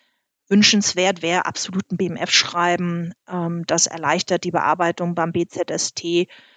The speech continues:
Ähm, da kannst du vorher mal Mandanten sagen, "Okay, das ist das, ähm,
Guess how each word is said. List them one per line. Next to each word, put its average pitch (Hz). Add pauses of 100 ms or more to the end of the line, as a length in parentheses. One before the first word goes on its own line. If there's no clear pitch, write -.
(220)
Ähm, 165
da 165
kannst 180
du 190
vorher 175
mal 180
Mandanten 170
sagen, 170
"Okay, 180
das 170
ist -
das, - (120)
ähm, 170